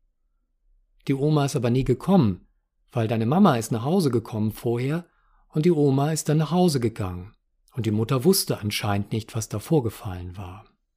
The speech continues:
Der Idealfall wäre natürlich gewesen, dass Oma irgendwann zu dir gekommen wäre und hätte dich aus der Situation erlöst. Derjenige, der bestraft hat, sollte auch immer denjenigen dann daraus wieder erlösen aus dieser Geschichte.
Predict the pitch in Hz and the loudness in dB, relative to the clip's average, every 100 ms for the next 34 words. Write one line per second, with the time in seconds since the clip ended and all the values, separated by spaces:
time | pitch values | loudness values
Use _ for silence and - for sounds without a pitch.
0 | _ _ _ _ 131 139 139 139 131 160 | _ _ _ _ 2 4 4 2 2 2
1 | 185 - 123 117 135 120 135 135 127 139 | 0 0 -2 0 0 2 2 2 0 0
2 | 131 - 120 135 135 135 117 - 143 151 | 0 -2 0 0 2 0 0 0 2 4
3 | 127 113 127 127 117 117 - 151 156 135 | 2 0 0 0 2 2 2 0 2 2
4 | 131 - 117 117 107 113 110 110 - - | -2 -2 0 0 2 0 0 -2 -6 -20
5 | _ 131 117 123 - 110 113 127 - 117 | _ -2 0 0 -2 -4 -4 -6 -4 -2
6 | 104 110 110 101 - 113 107 107 98 95 | -2 -2 -2 -4 -4 -2 0 -2 -2 -4
7 | 90 90 - - _ _ _ _ _ 139 | -6 -10 -14 -18 _ _ _ _ _ 2
8 | 156 175 170 180 151 139 123 117 - 110 | 4 4 6 6 4 0 0 -4 -4 -2
9 | 131 - 160 156 _ _ _ - 113 123 | -2 -2 -4 -4 _ _ _ -2 2 6
10 | 156 156 127 120 139 139 156 _ _ 123 | 4 4 -2 -2 -2 -2 -4 _ _ 0
11 | 120 117 123 120 117 113 110 107 110 - | 2 4 2 0 0 2 0 -2 -4 -4
12 | - 120 113 113 117 107 120 113 101 90 | -2 0 0 -2 -2 2 2 2 0 -4
13 | 113 107 110 98 101 95 - 104 - 92 | -6 -4 -4 -4 -6 -6 -6 -6 -6 -10